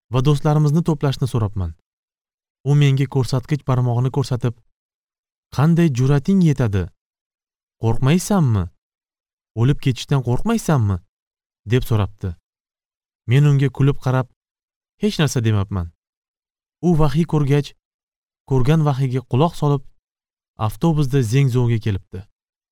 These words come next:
U to'g'ri men kechqurun bormoqchi bo'lgan yetakchining uyiga kiribdi.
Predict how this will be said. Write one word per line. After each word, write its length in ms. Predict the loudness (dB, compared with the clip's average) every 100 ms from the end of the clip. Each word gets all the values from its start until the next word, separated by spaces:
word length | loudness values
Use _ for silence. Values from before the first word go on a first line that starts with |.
| _ _ _ _ -6
U 60 | -2
to'g'ri 340 | 2 4 4
men 220 | 4 4 2
kechqurun 420 | -2 -2 -2 0
bormoqchi 400 | 2 0 0 -2
bo'lgan 300 | -2 0 0
yetakchining 560 | 0 0 -4 -2 -2 -2
uyiga 320 | -2 -2 0
kiribdi. 380 | -2 -4 -8 -16